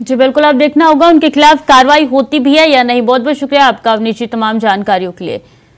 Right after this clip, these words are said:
तो चलिए, खबरों में आगे बढ़ेंगे। निकाय चुनाव में हो रही देरी को लेकर कांग्रेस बीजेपी सरकार पर हमलावर हो गई है। पूर्व मुख्यमंत्री हरीश रावत ने मामले में सरकार पर बड़ा आरोप लगाया है। उन्होंने कहा है कि सरकार ओबीसी आरक्षण का बहाना बना रही है, जबकि हकीकत यह है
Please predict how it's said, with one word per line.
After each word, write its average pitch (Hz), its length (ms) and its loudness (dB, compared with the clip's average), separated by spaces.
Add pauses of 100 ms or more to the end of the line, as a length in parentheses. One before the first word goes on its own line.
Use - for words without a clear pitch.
(500)
तो 226 60 -8
चलिए, 269 200 4
खबरों 294 220 2
में 302 80 4
आगे 277 180 2
बढ़ेंगे। 302 260 2
निकाय 277 300 2
चुनाव 277 280 2
में 285 140 0
हो 277 140 4
रही 285 200 2
देरी 254 280 0
को 285 120 2
लेकर 277 300 2
कांग्रेस 262 400 0
बीजेपी 262 340 -2
सरकार 254 440 2
पर 277 200 2
हमलावर 240 440 2
हो 240 120 2
गई 208 160 0
है। 208 60 0
पूर्व 277 340 0
मुख्यमंत्री 269 500 0
हरीश 262 340 0
रावत 247 280 2
ने 285 60 0
मामले 254 280 0
में 277 80 -2
सरकार 254 380 2
पर 262 140 0
बड़ा 226 240 2
आरोप 277 280 2
लगाया 254 280 4
है। 277 80 6
उन्होंने 302 260 0
कहा 240 160 0
है 254 100 4
कि 247 140 -2
सरकार 254 400 2
ओबीसी 233 340 -2
आरक्षण 247 460 0
का 240 160 2
बहाना 226 340 0
बना 226 300 0
रही 233 200 0
है, 277 80 4
जबकि 240 280 -4
हकीकत 240 440 -2
यह 254 140 0
है 208 200 -2